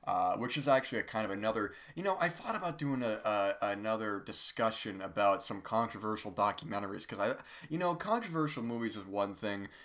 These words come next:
You know, you hear about some films like Salo or a Serbian film, and, you know, both those are great films, don't get me wrong, but,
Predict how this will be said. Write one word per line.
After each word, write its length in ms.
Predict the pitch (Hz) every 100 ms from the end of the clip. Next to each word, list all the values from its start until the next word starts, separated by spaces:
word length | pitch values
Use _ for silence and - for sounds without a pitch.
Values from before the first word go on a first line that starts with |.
| - -
You 120 | 113
know, 80 | 110
you 140 | 127
hear 200 | 143 151
about 260 | 127 120 110
some 160 | 117
films 480 | 101 117 110 110 101
like 240 | 101 95
Salo 520 | - 101 98 98 98 95
or 140 | 98
a 60 | 98
Serbian 460 | 110 101 98 98
film, 380 | - 98 98 98
and, 200 | 98 107
you 80 | 127
know, 80 | 107
both 240 | 190 180
those 160 | 135 113
are 60 |
great 300 | 107 107 98
films, 320 | - 120 104
don't 100 | 107
get 20 | 104
me 60 |
wrong, 400 | 98 104 104 98
but, 180 | 101